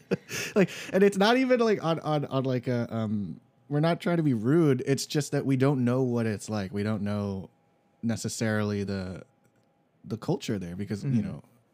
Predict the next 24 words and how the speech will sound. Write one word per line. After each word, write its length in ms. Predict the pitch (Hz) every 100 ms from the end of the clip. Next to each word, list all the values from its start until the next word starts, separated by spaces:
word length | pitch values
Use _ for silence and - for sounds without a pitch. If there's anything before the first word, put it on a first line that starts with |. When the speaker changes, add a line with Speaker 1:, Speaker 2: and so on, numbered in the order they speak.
| -
Speaker 1:
New 160 | 107 107
Jersey 320 | 104 104 113
culture 420 | - 98 - 98
is 220 | 98 135 - _ _ -
vastly 540 | 95 101 101 - 98
different. 420 | 98 101 104 101 - -
<laughs> 80 |
Speaker 2:
New 120 | 139 -
Jersey 360 | 190 127 -
culture 460 | - 135 131 139 123
is 360 | 117 120 - - 139 139 -
diners 680 | 127 127 135 131 131 127
and 300 | 117 113 120 - -
pork 220 | 143 127
roll, 120 | 139 127
egg, 120 | 135
and 160 | 123 -
cheese 260 | 127 127
with 80 | 110
salt, 200 | - 123 -
pepper, 240 | 123 165
ketchup. 500 | 156 170 147 117 - -
Speaker 1:
<laughs> 1000 | 151 151 156 139 - - 135 - - -
Like, 340 | 165 185